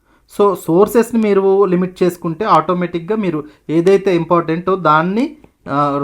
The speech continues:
రిమెంబర్ చేసుకొని ఆ కన్ఫ-, ఆ సోర్సెస్‌ని కూడా మీరు అక్కడ ప్రొవైడ్ చేయడం వల్ల మీకు ఒక అథెంటిసిటీ వస్తుంది. So, limit the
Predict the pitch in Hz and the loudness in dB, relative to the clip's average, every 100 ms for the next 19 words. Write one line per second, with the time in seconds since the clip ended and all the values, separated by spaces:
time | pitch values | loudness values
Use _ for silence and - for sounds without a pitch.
0 | 147 151 170 180 180 170 151 - 180 226 | -2 0 2 2 2 0 -4 -4 -4 -4
1 | 226 151 151 151 - 180 156 151 - 170 | -4 -4 -4 -4 -4 -2 0 0 -2 -2
2 | 180 202 196 - 185 185 175 185 196 180 | 0 -2 -4 -12 -8 -6 -2 -2 0 0
3 | 170 165 180 _ _ _ _ _ - 143 | 0 -2 -6 _ _ _ _ _ -8 -2
4 | 160 156 151 151 151 - _ _ _ _ | 2 4 4 2 -2 -6 _ _ _ _
5 | - 180 202 208 190 180 180 180 160 156 | -2 2 4 2 0 -2 -2 -2 -2 -2
6 | 165 165 160 160 156 139 147 185 185 - | -2 -4 -4 -4 -4 -6 -4 -4 -4 -6
7 | 165 165 156 135 131 123 110 104 - _ | -6 -6 -4 -4 -6 -10 -10 -10 -16 _
8 | _ _ - - 233 339 - _ _ _ | _ _ -14 -4 -2 -2 -8 _ _ _
9 | _ _ _ _ _ _ _ 151 175 156 | _ _ _ _ _ _ _ -4 -2 0
10 | 208 | -2